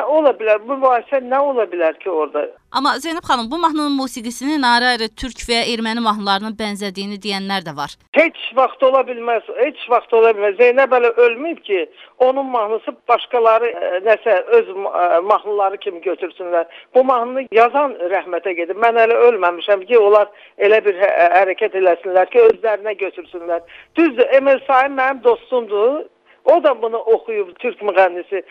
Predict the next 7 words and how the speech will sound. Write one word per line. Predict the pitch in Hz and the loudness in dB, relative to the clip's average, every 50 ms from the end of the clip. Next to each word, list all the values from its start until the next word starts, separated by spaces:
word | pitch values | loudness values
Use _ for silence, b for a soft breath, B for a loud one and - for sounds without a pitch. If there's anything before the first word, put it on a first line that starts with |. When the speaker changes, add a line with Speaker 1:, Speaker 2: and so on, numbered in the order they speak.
| B B B B B | B B B B B
Speaker 1:
Bilirsiniz | 254 285 262 - 320 311 262 | -4 -4 -2 -2 -2 0 2
necə | 285 220 190 208 | 2 2 4 4
oxuyubdu? | 190 175 - - 196 170 156 156 170 160 151 B B B | 2 2 2 2 0 0 0 -2 -4 -4 -4 B B B
Muncuq, | B 226 262 285 269 220 226 285 254 - 180 175 | B 0 0 0 0 -2 -4 -6 -6 -8 -12 -10
muncuq, | - 240 262 247 220 226 240 196 - - _ - | -4 -2 -2 -2 0 2 0 0 0 -4 _ -14
mavi | - 262 285 269 247 240 269 | -6 -2 0 0 0 0 -4
muncuq. | 254 240 220 202 190 - 196 185 | -6 -6 -10 -10 -10 -10 -10 -10